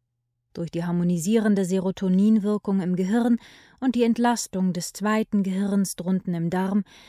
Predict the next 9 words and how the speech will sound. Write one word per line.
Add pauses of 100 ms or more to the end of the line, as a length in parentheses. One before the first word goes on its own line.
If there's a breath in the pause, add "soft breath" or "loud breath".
(200 loud breath)
werde
den
Gehirnzentren
Frieden (160 loud breath)
und
Harmonie
als
Botschaft
vermittelt.